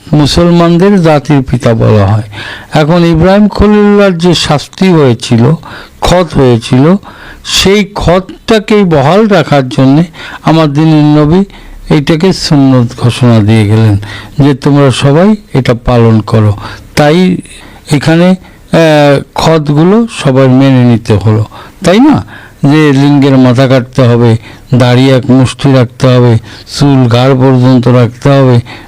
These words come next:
নখ কাটতে হবে, এগুলো সবই ছিল ইব্রাহিম খলিলুল্লাহর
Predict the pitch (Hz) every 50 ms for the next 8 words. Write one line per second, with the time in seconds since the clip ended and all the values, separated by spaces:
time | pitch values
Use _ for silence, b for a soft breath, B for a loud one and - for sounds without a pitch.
0 | B - 131 131 135 139 135 - _ - - 143 127 - - - - 143 135 131
1 | 135 127 127 117 107 - B B B B B B B 160 165 165 175 196 214 220
2 | 202 - - - 151 147 151 165 156 - - 180 180 202 214 196 165 139 139 135
3 | 131 131 127 120 - - 139 139 139 139 147 160 180 196 208